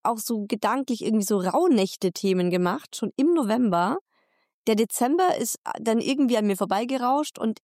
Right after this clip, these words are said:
jetzt ist Januar und ich fühl mich immer noch, als wär ich im Dezember. Und dann kamen die ersten Nachfragen von euch, also von den HörerInnen.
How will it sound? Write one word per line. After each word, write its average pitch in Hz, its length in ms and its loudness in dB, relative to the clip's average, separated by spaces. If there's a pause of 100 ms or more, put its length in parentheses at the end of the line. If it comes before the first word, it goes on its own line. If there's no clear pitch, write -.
(160)
jetzt - 360 -4
ist - 160 -6
Januar 240 380 0
und 208 100 0
ich 202 100 -8
fühl 233 140 0
mich 208 160 0
immer 262 160 4
noch, 202 160 0
als - 180 -6
wär 233 80 4
ich 214 140 -4
im 208 100 2
Dezember. 220 600 -2 (520)
Und 208 120 0
dann 220 140 2
kamen 226 440 0
die 208 160 -2
ersten 214 460 2 (140)
Nachfragen 196 840 -2
von 180 160 -6
euch, 202 260 0
also 180 160 -6
von 185 220 -4
den 180 160 -2
HörerInnen. 185 720 -2